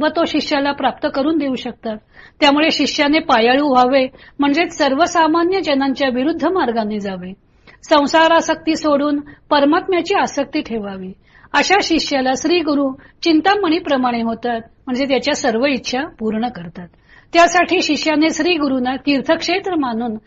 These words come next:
त्यांच्या वचनरूपी जलानं स्नान करावं, म्हणजे श्री गुरु अमृतत्वाची प्राप्ती करून देतील. असा साधन मार्गही ज्ञानदेवांनी येथे सद्गुरु वंदनातून अप्रत्यक्षपणे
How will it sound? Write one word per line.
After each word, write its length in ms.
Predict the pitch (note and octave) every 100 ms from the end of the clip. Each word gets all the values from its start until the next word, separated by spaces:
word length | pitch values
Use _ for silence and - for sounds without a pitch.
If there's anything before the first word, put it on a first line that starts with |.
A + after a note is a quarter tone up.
| - - D#4+
त्यांच्या 360 | D4+ D4 F#4+
वचनरूपी 640 | D#4 C#4 E4 F4 F#4 F#4+ F#4+
जलानं 380 | C#4 B3 B3+
स्नान 360 | D4 - A3 A#3+
करावं, 440 | A3+ G3 F#3 F3+ F#3 _ _ -
म्हणजे 240 | C4 C4
श्री 240 | C4+ C#4 D4+
गुरु 180 | D4 D#4+ E4+
अमृतत्वाची 760 | B3 A#3 E4+ E4+ C4 B3+ A#3+ E4+
प्राप्ती 400 | - G3+ - E4
करून 300 | D#4 A#3+ G3
देतील. 320 | F3+ - F3 - _ _ -
असा 220 | D4 F4
साधन 440 | F4 C#4+ A#3+ D4+
मार्गही 600 | F4 F4 D4+ D#4+ C4 E4+ D4+ - -
ज्ञानदेवांनी 880 | A#3 B3+ B3+ C#4+ C4+ C4+ C#4 D4+ C4 - _ -
येथे 320 | C4 B3+ C4
सद्गुरु 560 | A#3+ C4 A#3 A3 E4
वंदनातून 680 | E4+ B3+ A#3+ A#3 A3+ C#4 A#3+ A#3+ _ -
अप्रत्यक्षपणे 1000 | B3+ - C#4+ D4 D#4 D#4 C#4+ C4 C4 E4+